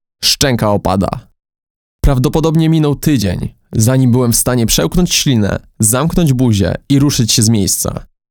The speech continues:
bo przyswojenie tej informacji przyszło mi z trudem. Przyznasz, że to niecodzienna sytuacja. Siedziałem w domu i na chłodno zastanawiałem się, co mam teraz zrobić. Przecież to nic pewnego.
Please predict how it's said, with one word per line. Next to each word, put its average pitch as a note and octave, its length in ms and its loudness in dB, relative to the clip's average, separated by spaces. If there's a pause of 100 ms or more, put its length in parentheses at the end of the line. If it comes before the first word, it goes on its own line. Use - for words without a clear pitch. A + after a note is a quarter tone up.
(120)
bo A2 120 0
przyswojenie C3+ 580 0
tej B2+ 120 0
informacji G#2+ 760 -2 (420)
przyszło A2 320 0
mi A#2+ 120 2
z - 100 -4
trudem. G2+ 440 -2 (680)
Przyznasz, G#2+ 520 -2 (300)
że A#2+ 120 2
to B2+ 100 0
niecodzienna A2+ 520 0
sytuacja. - 600 -2 (680)
Siedziałem E3+ 420 0
w A2 40 -2
domu G#2 340 -2 (480)
i C3+ 60 2
na B2 120 2
chłodno C#3 580 0
zastanawiałem A2+ 680 0
się, C3+ 260 0
co C3 240 0
mam D3 180 0
teraz G#2 300 0
zrobić. C3 600 -4 (420)
Przecież C#3+ 300 -2
to D#3 100 -2
nic B2 260 0
pewnego. A#2 600 0